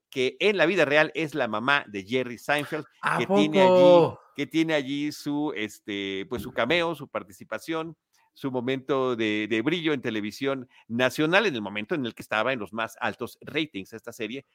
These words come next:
Speaker 1: lo hemos dicho muchas veces, en esta novena temporada. Entonces, eso me parece que está muy simpático, muy padre, y todos los extras de esa escena son el equipo de producción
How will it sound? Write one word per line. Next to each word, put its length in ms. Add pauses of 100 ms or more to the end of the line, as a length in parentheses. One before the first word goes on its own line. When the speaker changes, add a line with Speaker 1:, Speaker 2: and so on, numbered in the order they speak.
Speaker 1:
lo 140
hemos 160
dicho 180
muchas 240
veces, 260
en 120
esta 320
novena 380
temporada. 440
Entonces, 280
eso 120
me 140
parece 320 (360)
que 60
está 180
muy 160
simpático, 480
muy 140
padre, 400 (220)
y 180
todos 340
los 260
extras 580 (200)
de 200
esa 140
escena 460
son 360
el 80
equipo 360
de 80
producción 560